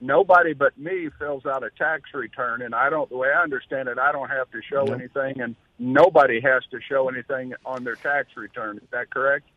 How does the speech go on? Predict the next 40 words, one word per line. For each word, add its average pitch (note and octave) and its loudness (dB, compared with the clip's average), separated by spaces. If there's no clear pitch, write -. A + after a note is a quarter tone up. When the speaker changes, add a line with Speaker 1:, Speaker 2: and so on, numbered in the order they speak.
Speaker 2:
That C#3+ 0
is E3+ -2
correct. D3+ -2
And, F3 0
and F#3 0
the F#3 0
point A#3+ 0
of E3+ 0
that D3 0
dollar C#3 2
number B2+ 0
is E3 2
so F3 0
that E3 -2
you E3 -2
don't D3+ -2
have A#2+ -4
to G#2+ -6
put G#2+ -6
it. C3+ -4
If D#3 -2
you D#3+ -2
gave E3+ 0
more D#3 0
than D#3 -2
that C#3+ -2
dollar C#3+ 0
number, C#3+ -2
it's C#3 -6
not D#3+ -2
just C#3+ -2
that B2+ -8
there B2 0
are C3 0
some C3 -6
tax - -4
to C3+ -2
pay C#3+ -2
for E3 -4
somebody, E3+ 0